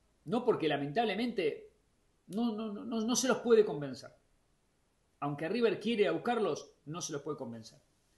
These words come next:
Me preguntan por Muniain. "Y ahora sería buen momento para que Iker llegue". Bueno, evidentemente los dirigentes de River quieren reservar el cupo para Vareiro.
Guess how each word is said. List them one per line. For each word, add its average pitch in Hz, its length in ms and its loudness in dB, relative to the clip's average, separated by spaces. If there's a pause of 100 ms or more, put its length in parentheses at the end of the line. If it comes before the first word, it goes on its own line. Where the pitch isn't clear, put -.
(1000)
Me 185 120 -2
preguntan 254 360 6
por 208 140 8
Muniain. 220 520 2 (640)
"Y 190 140 2
ahora 269 240 12
sería 220 260 6
buen 226 320 4
momento 233 400 2
para 165 220 0
que 196 80 -2
Iker 202 360 -2
llegue". 202 440 2
Bueno, 185 240 -6
evidentemente 208 580 -4
los 147 120 -2
dirigentes 151 360 -8
de 156 60 -6
River 202 420 -2 (760)
quieren 175 240 0
reservar 156 360 -2
el 151 100 -2
cupo 175 240 -4
para 135 160 -2
Vareiro. 143 440 -2